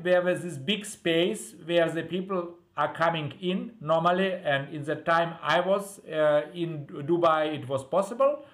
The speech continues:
And you are staying in this first hemisphere, and then step by step you are going upstairs.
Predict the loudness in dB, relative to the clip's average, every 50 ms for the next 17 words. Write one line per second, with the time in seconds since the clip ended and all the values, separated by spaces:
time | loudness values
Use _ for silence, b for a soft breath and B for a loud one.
0 | B B B B B B -4 -2 -2 2 2 4 4 4 2 0 -2 -2 0 0
1 | 0 -2 -2 -4 -4 -4 -4 -6 -6 -8 -4 0 2 2 2 2 0 -2 -2 -2
2 | 0 0 0 -4 -6 -8 -6 -4 0 0 0 0 -2 -4 -8 b b b b b
3 | b b -6 -2 -2 -2 -2 0 2 4 4 4 4 2 -2 -4 -8 -4 0 2
4 | 2 4 4 2 2 2 2 2 2 2 2 2 2 2 2 2 2 2 2 4
5 | 4 4 4 0 -2 -4 -8 -12 b b b b b b b b 0 0 0 -2
6 | -4 -2 -2 -2 -2 -6 -12 -18